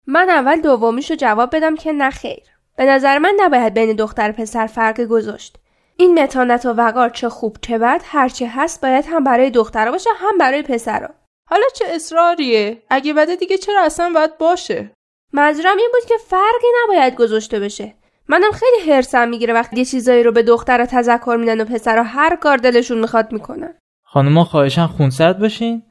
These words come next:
Speaker 3: اجازه بدین اول بیایم ببینیم معنی متانت و وقار چی هست اصلاً.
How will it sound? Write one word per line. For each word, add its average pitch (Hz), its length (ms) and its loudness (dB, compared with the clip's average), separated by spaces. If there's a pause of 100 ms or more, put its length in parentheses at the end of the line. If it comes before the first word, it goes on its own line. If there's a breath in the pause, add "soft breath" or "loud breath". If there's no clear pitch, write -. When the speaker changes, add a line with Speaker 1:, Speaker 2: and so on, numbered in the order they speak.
(440)
Speaker 3:
اجازه 151 340 2
بدین 175 260 4
اول 131 320 4
بیایم 156 240 2
ببینیم 143 320 4
معنی 123 480 4
متانت 120 720 2
و 135 40 -2
وقار 131 360 2
چی 208 240 -2
هست 175 340 0
اصلاً. 117 300 -4